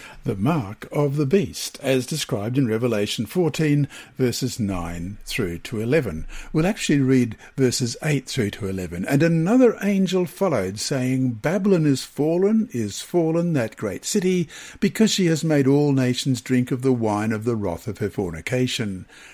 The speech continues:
Then a third angel followed them, saying with a loud voice, 'If anyone worships the beast and his image, and receives his mark on his forehead or on his hand,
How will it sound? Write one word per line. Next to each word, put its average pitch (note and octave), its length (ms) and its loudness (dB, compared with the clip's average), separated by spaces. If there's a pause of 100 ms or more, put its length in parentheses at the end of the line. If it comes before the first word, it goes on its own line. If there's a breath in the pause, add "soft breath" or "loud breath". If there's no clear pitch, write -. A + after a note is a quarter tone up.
(120 loud breath)
Then D3 320 2
a B2+ 40 2
third F3+ 380 4
angel A2+ 380 0
followed F3 340 2
them, G#2+ 220 0
saying B2+ 340 2
with A#2 140 -2
a A#2+ 80 0
loud A#2+ 260 2
voice, C3 400 2 (320 loud breath)
'If D#3 180 2
anyone G3+ 520 6
worships D3 440 0
the D3 140 -4
beast A2+ 560 -4
and A#2+ 160 2
his B2 160 -2
image, F#2 460 -4
and C#3+ 120 2
receives F#3 440 2
his G3 180 2
mark E3+ 320 -2
on D#3 100 0
his D3 220 0
forehead G#2 540 -4 (280 loud breath)
or B2 220 4
on B2+ 100 2
his F#3 200 -2
hand, F#2 500 -6